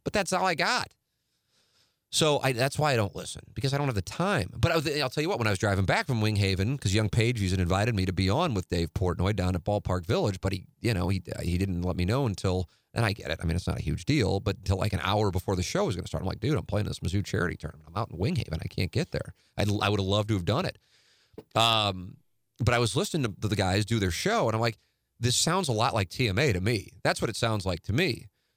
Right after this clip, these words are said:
Now, that's, but that, but people aren't going after Barstool for that stuff. They're going after him for previous stuff that Portnoy, I, I don't wanna say allegedly, but I don't know that he did it or said it, and I don't know. And then people, like, will pull up things, and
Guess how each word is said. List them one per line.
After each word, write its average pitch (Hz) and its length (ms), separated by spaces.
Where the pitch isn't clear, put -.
Now, 135 300
that's, 123 240
but - 160
that, 147 220
but 127 120
people 151 280
aren't 107 400
going 117 260
after 107 220
Barstool 101 520
for - 120
that 131 240
stuff. - 360
They're 104 120
going 107 200
after 110 240
him 98 120
for 95 120
previous 127 520
stuff 92 340
that - 140
Portnoy, 107 580
I, 87 280
I 104 60
don't 120 80
wanna 113 140
say 104 160
allegedly, 95 640
but - 200
I 120 160
don't 131 260
know 117 260
that 104 160
he 92 120
did 98 220
it 110 100
or 80 120
said 143 260
it, 104 140
and 95 80
I 110 100
don't 120 160
know. 127 200
And 95 120
then 104 80
people, 104 280
like, 95 220
will 95 80
pull 110 220
up 104 140
things, 101 220
and 104 120